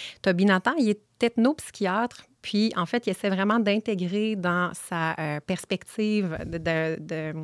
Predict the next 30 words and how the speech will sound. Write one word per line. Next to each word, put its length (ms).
d'interprétation, 800
en 80
fait, 140
des 140
disciplines 380
très, 160
très 160
variées. 440
Donc, 200
c'est 220
vraiment 220
une 100
lecture 320
super 260
intéressante. 760
Ça 160
se 200
lit, 260
euh, 140
très 200
facilement. 520
Là, 120
je 80
l'ai 80
lu 100
en 80
quelques 400
heures, 400
euh, 80
seulement. 460